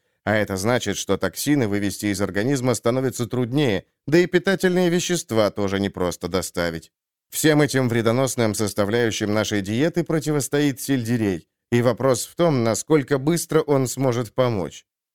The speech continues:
Конечно же, результаты будут, хотя большая часть его активности будет направлена на нейтрализацию жиров, с которыми организм с трудом справляется. Так что лучше дайте телу отдохнуть от натиска жирной пищи и других вредителей,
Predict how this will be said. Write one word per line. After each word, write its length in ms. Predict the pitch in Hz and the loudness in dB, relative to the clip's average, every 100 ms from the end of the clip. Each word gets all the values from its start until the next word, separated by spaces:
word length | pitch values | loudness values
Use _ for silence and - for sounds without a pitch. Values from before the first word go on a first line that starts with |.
| _ | _
Конечно 440 | 170 180 175 165 139 | 0 2 2 2 2
же, 120 | 151 | 2
результаты 600 | 139 117 127 147 143 151 | 2 0 0 2 2 2
будут, 380 | 165 190 117 - | 0 0 0 -2
хотя 420 | 117 113 117 107 | -2 0 2 0
большая 500 | 101 117 101 107 104 | 4 2 2 0 -2
часть 320 | 95 110 - | 0 -2 0
его 220 | 107 107 | 0 2
активности 600 | 104 - 156 156 143 - 123 | 2 0 -2 0 -2 0 -2
будет 360 | 113 110 101 | 0 -2 -2
направлена 640 | 117 110 113 135 123 120 113 | -2 0 0 0 0 0 0
на 140 | 113 | 0
нейтрализацию 880 | 117 110 113 110 107 98 98 - 104 | 0 -2 -2 0 0 0 -2 0 -4
жиров, 320 | 110 151 156 _ _ | -2 -2 -2 _ _
с 80 | - | -6
которыми 400 | - 165 165 151 | -2 2 4 4
организм 560 | 143 123 131 143 123 117 | 2 0 0 0 0 -2
с 80 | - | -2
трудом 380 | 113 104 98 | -4 0 -2
справляется. 840 | 87 - 113 120 98 82 - 82 - _ _ | -2 -2 0 2 0 -2 -6 -8 -10 _ _
Так 200 | 190 165 | -2 0
что 280 | - 185 180 | 0 4 6
лучше 360 | 190 185 170 147 | 4 2 0 2
дайте 420 | 170 190 170 175 | 2 2 0 -2
телу 360 | - 156 151 | 2 4 6
отдохнуть 680 | 139 117 123 110 117 151 139 | 4 4 2 2 0 0 2
от 200 | 107 95 | 0 0
натиска 520 | 107 113 110 104 - | 0 0 0 -2 -2
жирной 380 | 101 113 104 98 | 0 0 0 -2
пищи 380 | - 143 123 117 | 0 0 0 -2
и 180 | 110 110 | -2 -2
других 420 | 107 107 101 95 | -2 -4 -4 -4
вредителей, 640 | 113 127 180 196 170 135 | -2 0 -2 0 0 0